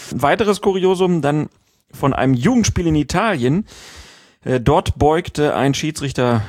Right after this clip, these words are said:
die Regeln und das auch noch mit der ausdrücklichen Zustimmung beider Trainer. Was war passiert? In der U vierzehn Partie zwischen Ponte Rocca und Persicheto,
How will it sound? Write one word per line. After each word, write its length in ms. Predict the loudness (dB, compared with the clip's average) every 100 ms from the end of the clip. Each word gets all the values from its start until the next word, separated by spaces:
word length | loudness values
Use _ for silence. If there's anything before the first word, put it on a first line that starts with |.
| -6
die 200 | -2 2
Regeln 400 | 4 4 4 4
und 200 | 0 -2
das 280 | -6 -6 -4
auch 180 | -4
noch 220 | -6 -8 -8
mit 260 | -12 -10
der 200 | -10 -4
ausdrücklichen 720 | 0 0 -2 -10 -10 -10 -8 -8
Zustimmung 580 | -8 -10 -10 -8 -8 -10 -2
beider 340 | -2 -2 -8
Trainer. 460 | -8 -8 -6 -6 -8 _ _ _ _ _ -6
Was 200 | -4 -2
war 100 | 0
passiert? 540 | -2 -4 -4 -4 -6
In 200 | -4 0
der 200 | 0 0
U 100 | -4
vierzehn 480 | -4 -2 0 -2 -2
Partie 360 | -4 -6 -6
zwischen 400 | -6 -6 -2 -2
Ponte 320 | 0 -2 -2 -4
Rocca 440 | -4 -4 -2 0
und 280 | 0 -2 -4
Persicheto, 840 | -6 -4 -4 -6 -6 -4 -6 -6